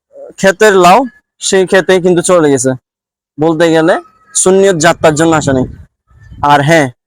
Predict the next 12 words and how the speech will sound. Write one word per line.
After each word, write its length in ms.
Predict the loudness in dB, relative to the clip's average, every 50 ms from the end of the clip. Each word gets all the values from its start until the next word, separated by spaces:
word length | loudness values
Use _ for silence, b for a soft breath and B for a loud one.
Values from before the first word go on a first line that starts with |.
| _ _ _ -10
সুন্নিয়তকে 640 | -6 -2 0 0 2 2 2 0 0 -2 -2 -2 -2
বুকে 260 | 0 -2 0 2 2
আঁকড়ে 300 | 2 2 0 -2 -2 0
নিতে 220 | 0 0 0 0
হলে 260 | 0 0 2 2 2
অবশ্যই 440 | 2 2 2 0 -2 -2 0 -2 -2 -2 -6 _ _ _ _ _ _ _ -4
নিজেকে 280 | -2 -2 -2 -2 -2
পরিশুদ্ধ 460 | -2 0 0 0 0 -2 -4 -2 -2 -2
করতে 300 | -2 -2 -6 -4 -4 -4
হবে। 160 | -4 -4 -8 -12 _ _ _ _ _ _ _ _ _ -4
নিজেকে 340 | -2 -2 0 0 0 0 0
যদি 560 | 0 -2 -2 0 -2 0 0 0 -2 -2